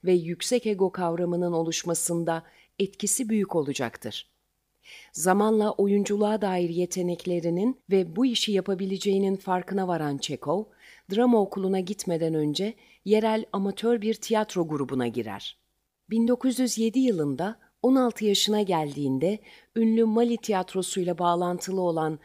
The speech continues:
Suvarin Tiyatro Koleji'ne başlar. Mali tiyatrosundaki iki hocası Glagolin ve Armatov, Çekov'u etkileyen ve yaşamında iz bırakan iki isim olacaktır.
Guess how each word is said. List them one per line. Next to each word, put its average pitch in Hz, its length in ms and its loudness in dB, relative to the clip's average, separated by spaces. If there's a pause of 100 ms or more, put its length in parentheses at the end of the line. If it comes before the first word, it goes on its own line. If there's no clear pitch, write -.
(160)
Suvarin 220 540 0
Tiyatro 196 440 -4
Koleji'ne 139 600 -2
başlar. - 640 -6 (680)
Mali 233 260 4
tiyatrosundaki 196 920 -4
iki 196 300 -6
hocası 170 640 0 (240)
Glagolin 185 720 2 (240)
ve 180 240 0
Armatov, 180 640 0 (340)
Çekov'u 208 460 0
etkileyen 175 680 -4 (280)
ve 208 60 4
yaşamında 214 800 0
iz 214 260 -2
bırakan 214 540 -2
iki 240 240 -4
isim 196 300 0
olacaktır. 127 680 -8